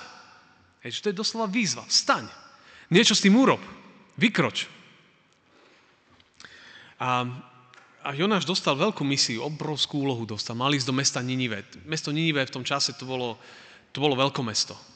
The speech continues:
To bol možno dnešný New York, Paríž, Londýn. To bolo obrovské mesto. A zrazu jeden prorok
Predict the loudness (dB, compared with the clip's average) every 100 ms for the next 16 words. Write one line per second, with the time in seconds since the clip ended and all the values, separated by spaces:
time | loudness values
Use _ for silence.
0 | -8 -4 -4 -4 -6 -12 -12 -10 -6 -4
1 | -4 -4 -4 -2 -4 -6 -6 0 0 0
2 | -4 -2 -4 -4 -8 -12 _ _ _ _
3 | _ _ _ _ _ _ -6 -2 0 0
4 | 0 0 0 -2 -4 -6 -20 -20 _ _
5 | _ -20 -10 0 2 4 4 4 4 2
6 | 0 -4 -12 -20 -20 -20 _ _ _ _
7 | _ _ _ _ _ _ _ _ 4 6
8 | 8 4